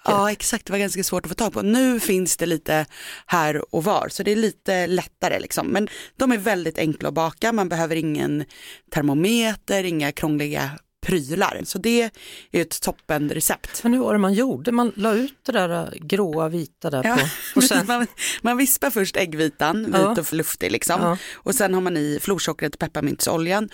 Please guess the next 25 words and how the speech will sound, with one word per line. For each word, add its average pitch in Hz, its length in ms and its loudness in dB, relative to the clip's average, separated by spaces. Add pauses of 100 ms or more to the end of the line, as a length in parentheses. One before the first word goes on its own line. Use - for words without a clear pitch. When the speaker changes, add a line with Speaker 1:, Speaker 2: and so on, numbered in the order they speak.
(140)
Speaker 2:
Ja. 175 140 -4
Speaker 1:
Rör 180 100 2
ihop 160 180 -2
så - 80 -4
att 156 60 -6
det 160 80 -6
blir 156 120 0
som - 160 -4
en 151 260 0
deg - 380 -2
liksom. - 480 0 (160)
Och 202 100 -2
så - 100 0
klickar 180 280 -4
man 165 120 0
ut 147 180 -4
det 151 220 0 (640)
på 180 60 0
en 165 80 0
bakplåtspapper - 1040 -2
eller 113 180 0
så. - 300 -2
Låter 170 200 -2
det 156 120 -4
torka - 720 -2